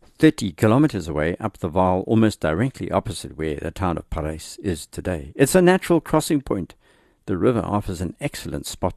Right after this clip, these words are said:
to ford. After warning the large group of trekkers they were in danger, the Ndebele were on the warpath. Erasmus begged the trek leader Johannes Ludovicus Petrus Botha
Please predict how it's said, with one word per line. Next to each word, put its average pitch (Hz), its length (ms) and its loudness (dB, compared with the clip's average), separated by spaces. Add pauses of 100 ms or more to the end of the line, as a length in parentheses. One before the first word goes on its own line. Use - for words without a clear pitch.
to 82 140 -4
ford. 107 420 -2 (920)
After 131 320 4
warning 139 360 8
the 123 40 6
large 127 280 6
group 123 180 2
of 110 140 2
trekkers 117 420 0
they 113 100 4
were 110 160 6
in 107 160 4
danger, 107 480 4 (520)
the 71 120 -8
Ndebele 76 540 0
were 76 160 -2
on 80 140 0
the 71 80 -4
warpath. 76 600 -6 (560)
Erasmus 131 580 4
begged 131 440 4
the 123 80 2
trek - 280 0
leader 110 260 4
Johannes 110 500 2
Ludovicus 104 540 0
Petrus 110 420 -4
Botha 107 400 0